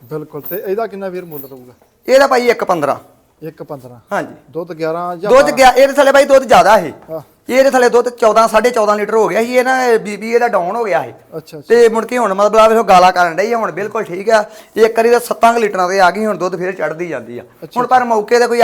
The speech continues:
Speaker 2: ਅੱਜ ਆਣ ਕੇ ਚੋਵੇ ਤੇ ਗਿਆਰਾਂ ਲੀਟਰ ਦੁੱਧ ਮਿਣ ਕੇ ਦੇ ਦਾਂਗੇ।
Speaker 1: ਗਿਆਰਾਂ।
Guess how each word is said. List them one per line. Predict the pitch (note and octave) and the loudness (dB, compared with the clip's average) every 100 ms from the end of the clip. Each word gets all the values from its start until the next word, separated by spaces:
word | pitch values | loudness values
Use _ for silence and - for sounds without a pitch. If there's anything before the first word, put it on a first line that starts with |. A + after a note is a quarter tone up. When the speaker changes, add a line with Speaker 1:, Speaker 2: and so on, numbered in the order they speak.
| G#3 | 4
Speaker 2:
ਅੱਜ | G3+ | 6
ਆਣ | A3+ G#3 | 4 4
ਕੇ | A3 | 0
ਚੋਵੇ | A3 G#3+ | 0 0
ਤੇ | G#3+ | 0
ਗਿਆਰਾਂ | G#3 F#3 F#3 | 2 0 -2
ਲੀਟਰ | F#3 F3 | -6 -8
ਦੁੱਧ | F3+ | -8
ਮਿਣ | F#3+ F3 C#3+ | -8 -10 -10
ਕੇ | D#3 | -10
ਦੇ | C#3+ | -10
ਦਾਂਗੇ। | B2 - C3 | -12 -16 -10
Speaker 1:
ਗਿਆਰਾਂ। | D3 D#3+ D3+ | -6 -4 -6